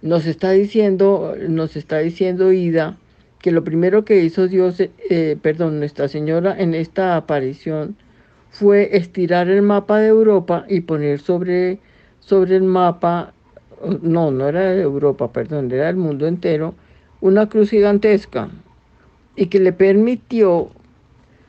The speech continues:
dice ella, sentir los dolores del madero. Dice la, dice Nuestra Señora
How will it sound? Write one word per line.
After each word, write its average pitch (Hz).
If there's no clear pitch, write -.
dice 202
ella, 185
sentir 208
los 190
dolores 175
del 165
madero. 143
Dice 180
la, 214
dice 196
Nuestra 175
Señora 165